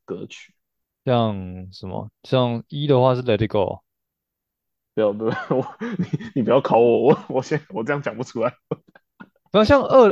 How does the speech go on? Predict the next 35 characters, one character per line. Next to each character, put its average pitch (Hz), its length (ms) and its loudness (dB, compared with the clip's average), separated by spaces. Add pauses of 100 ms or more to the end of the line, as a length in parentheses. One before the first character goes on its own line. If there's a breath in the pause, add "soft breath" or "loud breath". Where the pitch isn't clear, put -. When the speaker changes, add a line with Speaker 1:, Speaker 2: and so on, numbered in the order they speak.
Speaker 2:
二 233 160 6
的 147 140 4
话， 165 200 4
我 139 180 2
很 165 120 -2
喜 139 180 -8
欢， 127 280 -4 (180)
就 196 120 -10
是 151 360 -4
虽 160 160 -6
然， 143 180 -6 (440)
就 196 100 -10
是 180 160 -10
大 165 180 0
家 151 80 2
都 147 120 2
会 151 100 -6
知 135 140 -16
道 123 200 -4
什 104 120 -16
么， 87 160 -14
像 123 160 -8
是 120 200 -4
Into 123 260 -6
the 110 140 -6
Unknown， 95 460 -6
或 107 140 -4
者 95 120 -2
是， 95 480 -6 (440)
Speaker 1:
哦， 98 160 -12
对 101 120 -6
啊， 95 60 -4
Speaker 2:
呃， 90 280 -4
Speaker 1:
就 107 60 -10
是 101 300 -10